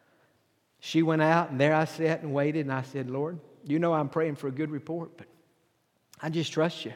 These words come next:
<laughs> I mean, whatever happens. A few minutes later, the doctor came in, and he sat down, and, and he said, "Well, how you been feeling?" I said, "Well, I've been feeling good." And he said, "Have you had any problem?" You're going through all this. I won't say, "Give me the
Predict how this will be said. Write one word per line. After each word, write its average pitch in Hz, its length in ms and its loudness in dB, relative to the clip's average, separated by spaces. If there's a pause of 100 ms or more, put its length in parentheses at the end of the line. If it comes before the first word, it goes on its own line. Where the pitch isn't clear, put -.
(120)
<laughs> - 120 -14
I 170 60 -8
mean, 131 200 -8
whatever 143 280 -8
happens. - 480 -14
A - 1000 -20
few 151 120 4
minutes 151 300 2
later, 151 200 6
the 131 100 -2
doctor 143 340 4
came 139 320 -2
in, 139 240 -4
and 95 120 -12 (1040)
he 135 140 -2
sat 135 300 -2
down, 131 400 -2
and, 95 120 -12 (800)
and 107 220 -10
he 120 80 -6
said, 123 200 -8
"Well, 120 120 -4
how 143 80 4
you 165 180 2
been 165 200 0
feeling?" 208 360 -2
I - 120 -14
said, - 180 -18
"Well, 135 160 -12
I've 190 140 -10
been 151 160 -6
feeling 113 320 -10
good." 156 340 -16
And 127 80 -18
he 107 140 -18
said, - 160 -18
"Have 104 100 -16
you 120 60 -8
had 151 160 2
any 156 140 0
problem?" 165 440 2
You're 165 180 -2
going 160 200 2
through 160 160 2
all 131 160 4
this. 107 240 -4
I 135 60 -4
won't 147 220 -2
say, 123 120 -6
"Give 175 260 6
me 262 80 8
the 208 160 2